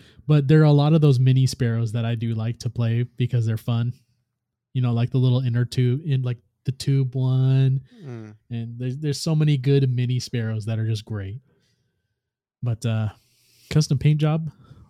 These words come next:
Speaker 1: all black. Vanta black.
Speaker 2: Yeah.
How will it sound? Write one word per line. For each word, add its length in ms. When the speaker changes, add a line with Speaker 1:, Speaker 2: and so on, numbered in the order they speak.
Speaker 1:
all 180
black. 600
Vanta 500
black. 520
Speaker 2:
Yeah. 220